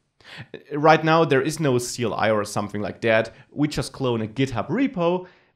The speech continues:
Stancil is still relatively new. There might also be some bugs, and we might see some changes to it. Right now, this is how we can get started,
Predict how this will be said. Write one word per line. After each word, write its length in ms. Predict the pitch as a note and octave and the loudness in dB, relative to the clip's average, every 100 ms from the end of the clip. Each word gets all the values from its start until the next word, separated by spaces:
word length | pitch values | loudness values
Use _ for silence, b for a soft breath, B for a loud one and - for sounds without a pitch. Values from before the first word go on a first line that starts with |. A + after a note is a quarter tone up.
| _ - | _ -14
Stancil 640 | - G#3 A3+ C4 - G#3 | -10 -4 -2 -2 -4 -6
is 140 | E3+ | -6
still 240 | - F#3+ E3 | -4 -2 0
relatively 480 | D3 C#3 A#2+ A#2 G#2+ | 0 -2 -4 -8 -6
new. 560 | A#2 E3+ G3 G3+ G3+ - | -2 -2 0 -2 -6 -6
There 120 | A#2 | -4
might 240 | A#2 A2+ | 0 -2
also 240 | G#2 B2+ A2 | -2 -4 -4
be 100 | G#2+ | -6
some 200 | G#2+ G#2 | -6 -4
bugs, 380 | C#3 A3+ A3+ G3 | 0 2 2 -2
and 80 | |
we 80 | G#3 | -2
might 260 | B3 C#4 C#4 | -2 -2 -4
see 80 | G3+ | -6
some 160 | D#3+ | -6
changes 480 | - - C#3 A#2+ - | -6 -4 -4 -4 -10
to 240 | - D3 | -4 0
it. 160 | D3 D3 B B | 0 -2 B B
Right 200 | - C3 | 2 2
now, 180 | F3 E3+ | 4 4
this 120 | E3+ | 4
is 80 | F3 | 0
how 120 | C3+ | 0
we 100 | B2 | -2
can 400 | A#2 - C#3+ D3 | -4 -4 0 2
get 160 | D#3 D3 | 0 -4
started, 600 | - - C3+ C3+ C#3 C#3 | -8 2 4 4 2 -2